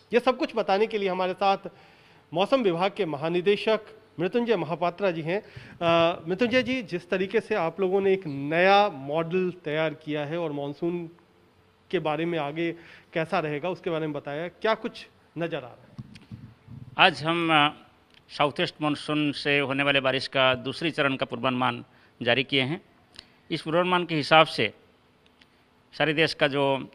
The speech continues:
Speaker 2: एवरेज रेनफॉल होने वाला है, वो लगभग स्वाभाविक रहेगा, नॉर्मल रहेगा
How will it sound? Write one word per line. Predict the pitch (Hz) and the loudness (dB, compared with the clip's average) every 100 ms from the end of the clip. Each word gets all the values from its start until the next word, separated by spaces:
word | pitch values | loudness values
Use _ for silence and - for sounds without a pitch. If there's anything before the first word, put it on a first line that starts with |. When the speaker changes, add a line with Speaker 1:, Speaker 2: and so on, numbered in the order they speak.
| - | -2
Speaker 2:
एवरेज | 127 143 143 - | 0 2 2 0
रेनफॉल | 127 123 147 135 123 - 123 | -2 0 0 -2 -6 -10 -6
होने | 127 | 0
वाला | 127 131 | 4 4
है, | 113 139 185 - _ _ _ _ - | 2 -2 -6 -18 _ _ _ _ -10
वो | 143 135 127 - - 131 | -4 -2 -4 -8 -10 -6
लगभग | 123 123 - | -4 -4 -6
स्वाभाविक | - 131 117 139 - | -4 0 2 2 2
रहेगा, | 131 120 139 - _ _ 131 | 2 2 0 -4 _ _ -4
नॉर्मल | 123 123 135 | -2 2 2
रहेगा | 127 120 117 | 2 -4 -4